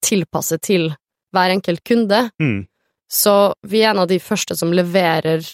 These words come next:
Speaker 1: relativt sånn her kompleks automasjon i en SaaS, eh, pakke, da. Em, ja.
Speaker 2: Så det er lettere å komme i gang.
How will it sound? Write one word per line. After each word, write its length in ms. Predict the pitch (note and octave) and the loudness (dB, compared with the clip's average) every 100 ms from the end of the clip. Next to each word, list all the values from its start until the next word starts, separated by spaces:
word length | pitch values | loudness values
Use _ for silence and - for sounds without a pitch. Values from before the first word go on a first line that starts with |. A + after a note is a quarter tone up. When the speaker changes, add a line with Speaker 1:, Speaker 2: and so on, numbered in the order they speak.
| _ _ - | _ _ -4
Speaker 1:
relativt 460 | G3 F#3 E3 F#3+ G3+ | 0 2 0 0 2
sånn 160 | G#3 | 2
her 140 | E3+ E3 | 2 0
kompleks 460 | F3+ E3 E3 - D3+ | -2 -2 -4 -2 -4
automasjon 480 | D#3+ E3 - D#3+ D#3 _ F3 | -2 -2 2 0 0 _ -2
i 80 | E3 | -2
en 140 | D#3+ | 0
SaaS, 580 | - E3+ D#3 - - - D#3+ | 0 -2 -2 -2 0 0 -2
eh, 220 | D#3 D#3 - | -4 -8 -4
pakke, 300 | F3 - - | -4 -4 0
da. 160 | B3 E3+ - _ _ _ _ _ - F3+ | 2 0 -6 _ _ _ _ _ -6 0
Em, 500 | F3 E3 E3 D#3+ - - | 0 0 -2 -4 -6 -10
ja. 80 | - | -6
Speaker 2:
Så 140 | D3 | -4
det 80 | F3+ | -2
er 60 | C#3 | -2
lettere 200 | - A#2 | -2 -2
å 40 | |
komme 160 | A#2 G#2 | 0 0
i 60 | G#2+ | 0
gang. 180 | A#2 | -2